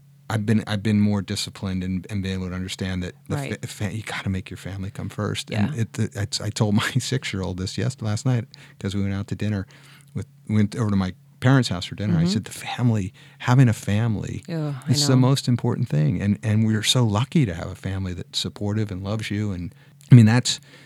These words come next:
Speaker 1: they, I have some regrets that I, you know, I put business ahead of family, but,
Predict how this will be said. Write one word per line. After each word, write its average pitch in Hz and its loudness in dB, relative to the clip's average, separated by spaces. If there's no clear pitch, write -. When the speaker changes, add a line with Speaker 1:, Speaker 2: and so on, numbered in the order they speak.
Speaker 1:
they, 139 6
I 104 6
have 127 6
some 117 6
regrets 104 0
that 95 -4
I, 92 -6
you - -8
know, 90 -6
I 92 -6
put - -10
business 98 -2
ahead 107 -2
of 107 0
family, 92 -8
but, 90 -8